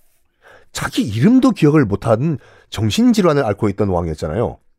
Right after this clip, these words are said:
결국엔 자기 얼굴도 인식 못하고 주변 사람도 하나도, 하나도 인식 못하고, 이게요, 참 안타깝지만 할아버지로부터 이게 정신병이 유전이 돼버린 거예요, 헨리 육 세가.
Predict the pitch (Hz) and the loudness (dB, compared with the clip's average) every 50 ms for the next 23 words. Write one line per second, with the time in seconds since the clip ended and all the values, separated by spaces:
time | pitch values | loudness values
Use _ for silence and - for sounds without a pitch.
0 | _ _ _ _ _ _ _ _ - - 127 135 180 185 - - _ - _ _ | _ _ _ _ _ _ _ _ -4 0 0 2 2 0 -2 -6 _ -20 _ _
1 | _ _ _ _ _ _ _ _ _ _ _ _ - - 120 139 160 220 - 120 | _ _ _ _ _ _ _ _ _ _ _ _ -8 -6 -6 -4 -2 -2 0 2
2 | 143 175 202 254 240 233 180 127 127 117 107 101 - 113 101 113 120 - 113 123 | 2 2 2 2 2 2 2 0 0 -2 -4 -2 -2 -2 -4 -4 -4 -4 -2 -2
3 | 151 156 175 156 147 - - 247 247 269 254 226 - - 226 208 180 127 107 117 | 0 0 0 -2 -4 -4 -6 -6 -4 -4 -4 -4 -4 -6 -6 -4 -4 -4 -4 -4
4 | 101 90 82 - 90 92 117 - - _ _ _ _ _ _ _ _ _ - 127 | -6 -6 -6 -8 -10 -8 -8 -10 -10 _ _ _ _ _ _ _ _ _ -4 -4
5 | 127 123 131 123 107 92 85 82 82 85 87 87 87 85 78 73 71 - _ - | -2 0 2 2 2 2 0 0 -2 -2 -2 -2 -2 -4 -4 -6 -8 -14 _ -20
6 | - - - - - 160 147 151 - - 90 - 139 - 120 101 - - 120 123 | -20 -20 -20 -16 -14 -12 -12 -12 -12 -14 -10 -10 -6 -6 -6 -6 -6 -4 -2 -2
7 | 127 127 123 _ _ _ _ _ _ _ - - - - - - - - 254 262 | -2 -2 -4 _ _ _ _ _ _ _ -20 -20 -20 -20 -18 -10 -4 0 2 4
8 | 262 262 247 233 196 196 185 165 143 131 - - 151 135 127 123 147 139 123 - | 4 4 4 2 2 2 2 0 0 -2 -2 0 0 0 0 0 -2 -2 -2 -4
9 | _ _ _ _ _ _ _ _ _ _ - - 139 143 127 185 190 170 185 185 | _ _ _ _ _ _ _ _ _ _ -4 0 0 2 2 2 2 2 2 0
10 | 175 107 90 107 117 185 254 277 254 214 160 117 110 104 92 80 85 87 92 104 | 0 0 -2 -2 0 2 2 2 4 2 2 0 0 -4 -2 -2 -2 0 0 -2
11 | 107 - 156 143 151 147 143 120 98 - - 107 85 80 87 98 110 92 76 62 | -2 -2 -4 -4 -2 -2 -2 -2 -4 -2 -2 -2 0 0 2 2 2 0 -2 -4